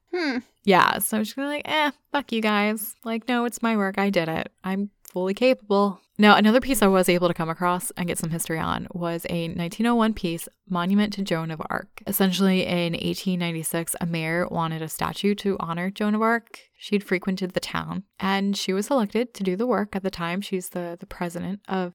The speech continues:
Speaker 2: the Union for Women Artists and Sculptors. It was done in a copper alloy atop, like, this really big concrete and granite pedestal. Got the images on the show notes. Dedicated to the town, right in the heart of town. Fast forward to nineteen forty-one,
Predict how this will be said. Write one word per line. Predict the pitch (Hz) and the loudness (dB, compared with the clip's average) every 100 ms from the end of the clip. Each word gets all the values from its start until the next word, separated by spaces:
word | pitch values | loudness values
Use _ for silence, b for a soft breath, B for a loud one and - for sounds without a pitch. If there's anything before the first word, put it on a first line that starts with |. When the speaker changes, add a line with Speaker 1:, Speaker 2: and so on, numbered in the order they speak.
| _ | _
Speaker 2:
the | - | -4
Union | 185 175 175 185 | -2 -4 -6 -8
for | 196 190 180 | -4 -2 -2
Women | 170 170 170 175 185 | -4 -4 -8 -10 -6
Artists | 185 175 - | -4 -4 -4
and | 220 | -6
Sculptors. | - - - 208 - - | -6 -8 -6 -8 -6 0
It | |
was | 196 190 | 2 2
done | 185 | 2
in | 190 | 2
a | 202 | 0
copper | 185 175 180 | 0 0 0
alloy | - 170 190 185 185 180 | 0 0 0 2 0 -2
atop, | 170 170 - | -4 -6 -6
like, | 165 | -8
this | 160 165 - - | -8 -10 -8 0
really | 208 196 | 4 4
big | 185 180 175 | 2 -2 -4
concrete | - 170 170 - 170 | -4 -4 -4 -2 -2
and | 156 | -2
granite | 180 160 160 - _ | -2 -2 -4 -8 _
pedestal. | - 202 196 - 190 185 185 185 185 - | -4 -4 -2 0 0 2 2 2 -2 -8
Got | - 214 | -12 -8
the | 190 | -6
images | 190 190 185 202 - | -4 -4 -4 -4 -4
on | |
the | 196 | -6
show | - 180 | -4 -8
notes. | 170 175 - - | -8 -10 -12 -10
Dedicated | - 202 196 190 165 | -2 -2 0 -2 -2
to | - | -8
the | 190 | -10
town, | - 214 214 208 | -4 -2 0 0
right | 175 | -2
in | 180 | -4
the | |
heart | 175 220 | -2 -2
of | 208 | -2
town. | 208 196 202 202 | 0 0 0 -2
Fast | 190 180 | -4 -2
forward | 185 175 | 0 0
to | 175 | 0
nineteen | 170 180 175 | -4 -4 -4
forty-one, | 170 160 170 220 185 | -4 -2 2 2 2